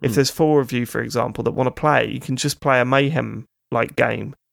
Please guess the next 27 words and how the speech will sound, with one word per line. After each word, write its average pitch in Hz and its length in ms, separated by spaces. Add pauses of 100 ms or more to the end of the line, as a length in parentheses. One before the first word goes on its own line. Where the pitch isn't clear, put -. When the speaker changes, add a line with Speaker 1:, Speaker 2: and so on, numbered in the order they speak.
(220)
Speaker 1:
Um, 117 260
Speaker 2:
Right, 120 180
Speaker 1:
there 104 120
Speaker 2:
yeah. 95 80
Speaker 1:
are 147 180
tournaments 156 640
if 120 160
you 135 80
know 127 220
that 120 160
you're 131 140
gonna 123 100
be 131 160
there 123 160
for - 160
a 123 40
long 120 240
time. 117 480 (360)
There 123 320
are, 117 380
um, 117 540 (1120)
s-, - 260
solo 131 580
games, 120 640 (160)
uh, 123 320
duels, 127 540 (420)
um, 117 480